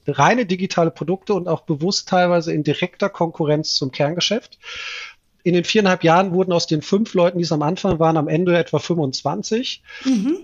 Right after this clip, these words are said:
Speaker 1: Und es sind ein paar Sachen grandios schiefgegangen. Es sind ein paar Sachen sehr, sehr gut gelaufen. Wir haben sehr viel gelernt. Wie macht man überhaupt agil? Was ist überhaupt Scrum? Wie können wir Produkte, überhaupt eine Produktorientierung kriegen und das
Speaker 2: Mhm.
Speaker 1: bauen? Wie, wie, wie werden wir immer wieder besser, iterativ?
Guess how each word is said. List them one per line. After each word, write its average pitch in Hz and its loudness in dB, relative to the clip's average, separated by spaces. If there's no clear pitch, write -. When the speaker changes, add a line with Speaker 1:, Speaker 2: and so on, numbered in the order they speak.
Speaker 1:
Und 175 0
es 180 -4
sind 190 -2
ein 156 -10
paar 165 2
Sachen 160 0
grandios 135 0
schiefgegangen. 165 0
Es 147 -10
sind 156 -2
ein 151 -12
paar 151 2
Sachen 139 -2
sehr, 147 2
sehr 160 0
gut 156 -6
gelaufen. 160 0
Wir 135 2
haben 139 0
sehr 139 0
viel 127 -6
gelernt. 151 2
Wie 131 -2
macht 135 -4
man 123 -2
überhaupt 123 -2
agil? 147 2
Was 127 -2
ist 143 -4
überhaupt 127 -2
Scrum? 156 2
Wie 131 -4
können 143 0
wir 139 0
Produkte, 160 -2
überhaupt 147 0
eine 139 0
Produktorientierung 156 0
kriegen 160 2
und 151 -2
das 202 0
Speaker 2:
Mhm. 269 0
Speaker 1:
bauen? 156 4
Wie, 147 -4
wie, 135 -8
wie 135 -2
werden 156 0
wir 151 2
immer 151 0
wieder 139 0
besser, 156 2
iterativ? 156 -2